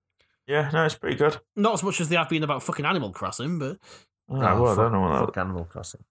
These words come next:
Speaker 2: <laughs> Fuck Animal Crossing, says right. <laughs>
Speaker 3: Fuck Animal Crossing.
Speaker 2: I'm not giving money to a raccoon.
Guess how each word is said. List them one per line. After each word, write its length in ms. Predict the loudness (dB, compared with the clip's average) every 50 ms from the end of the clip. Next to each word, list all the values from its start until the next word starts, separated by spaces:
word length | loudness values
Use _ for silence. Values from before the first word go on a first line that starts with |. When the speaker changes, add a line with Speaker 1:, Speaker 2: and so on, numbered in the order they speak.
| _ _ _
Speaker 2:
<laughs> 200 | -2 -2 0 -2
Fuck 380 | -2 -4 -4 -4 -4 -2 -2 -2
Animal 300 | -2 -2 -2 -6 -8 -6
Crossing, 460 | -2 2 2 2 2 0 0 0 0
says 280 | 2 2 0 0 0
right. 200 | -2 0 0 -2 -2
<laughs> 20 |
Speaker 3:
Fuck 1040 | -2 -6 -6 -6 -6 -2 -2 -2 -2 -2 -6 -6 -6 -6 -4 -4 -4 -2 -2 -4 -6
Animal 320 | -10 -10 -10 -10 -10 -12 -12
Crossing. 540 | -12 -12 -12 -10 -10 -10 -10 -10 -10 -10 -12 -14 _ _ _ -2
Speaker 2:
I'm 140 | -2 0 2
not 240 | 0 0 -2 -2
giving 220 | -4 -2 -2 0 0
money 220 | 0 0 0 0 0
to 160 | 0 0 2
a 80 | 2
raccoon. 680 | 2 0 -2 -2 -2 -2 0 2 2 0 0 -2 -4